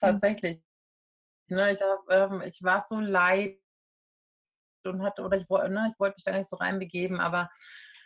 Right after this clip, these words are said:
Speaker 2: ähm, ne, das ist, wenn ich morgens meine Dankbarkeit und Fülle-Meditation, das hört sich jetzt immer alles auch so mega esoterisch an, ist es gar nicht. Aber das
Speaker 1: Nein.
Speaker 2: ist, also mache ich jetzt so konkret seit drei Monaten und ich glaub, wenn du meinen Mann fragst, der sagt auch selber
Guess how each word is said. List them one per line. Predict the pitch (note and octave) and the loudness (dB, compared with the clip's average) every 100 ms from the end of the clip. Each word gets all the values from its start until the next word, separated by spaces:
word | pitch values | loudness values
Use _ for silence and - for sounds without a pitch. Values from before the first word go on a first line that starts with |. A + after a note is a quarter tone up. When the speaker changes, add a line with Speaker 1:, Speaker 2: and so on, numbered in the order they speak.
| _ - | _ -2
Speaker 2:
ähm, | F3 F3 F3 E3+ | 0 0 -2 -4
ne, | G3+ B3 B3 | 0 0 -2
das | G3+ - | -8 -8
ist, | G3+ - | -10 -4
wenn | F3+ | -4
ich | F#3 | -2
morgens | G3 F#3 F#3+ - | -2 -2 -2 -4
meine | F3+ F3+ F3+ F3+ F3 | -4 0 2 2 2
Dankbarkeit | F3 - F3+ F#3 F3 - | 0 2 0 4 2 2
und | F3+ | -8
Fülle-Meditation, | - G3 F#3+ F#3+ F#3+ F#3+ - F#3 F#3+ G3+ F#3+ G3 | -6 2 6 6 4 0 -4 -4 0 0 2 2
das | E3+ - | 2 -2
hört | - | -4
sich | - A#3+ | -2 0
jetzt | - | 0
immer | F#3+ F#3+ | 0 0
alles | G3 G#3 | 2 0
auch | G3 | 0
so | F#3+ | -2
mega | F#3+ A3 A#3 | 0 0 2
esoterisch | G3+ F3+ E3+ A#3+ A3+ | 0 -4 -4 -4 -4
an, | G3 - | -6 -6
ist | A3+ | -8
es | D#4+ - | -8 -10
gar | - D#3 D3 | -6 -4 -4
nicht. | E3 | -6
Aber | F#3 G3 | -2 0
das | G3+ A3+ A3 | 2 0 -2
Speaker 1:
Nein. | A3 B3+ | -6 -4
Speaker 2:
ist, | G3 F#3+ - _ - | -2 -4 -8 _ -4
also | F3 E3+ F3 E3+ _ _ _ _ - | -4 -4 -8 -12 _ _ _ _ -4
mache | F#3 G3 | -2 0
ich | |
jetzt | G3 F#3 - _ _ _ | -2 -4 -8 _ _ _
so | G3 | -10
konkret | G3+ G3+ F#3+ - G3 - _ | -2 -2 -2 -2 -4 -6 _
seit | F3+ F3+ - _ _ _ - | -6 -6 -10 _ _ _ -8
drei | - E3+ | -2 -2
Monaten | E3+ F#3 F3+ - F3 E3+ | 0 0 0 -2 -6 -6
und | E3 E3 E3 | -8 -10 -12
ich | - | -4
glaub, | E3 D#3+ - | -4 -2 -4
wenn | E3 | -4
du | |
meinen | E3+ D#3+ D#3+ | -4 -4 -2
Mann | D#3+ E3+ | -2 -4
fragst, | - E3 E3 E3+ - | -2 0 2 0 -6
der | D#3+ D#3 | -8 -4
sagt | D3 D3 | -4 -2
auch | D3 C#3+ | -6 0
selber | D3 C#3+ C3+ C3 C3+ | 0 2 0 0 -4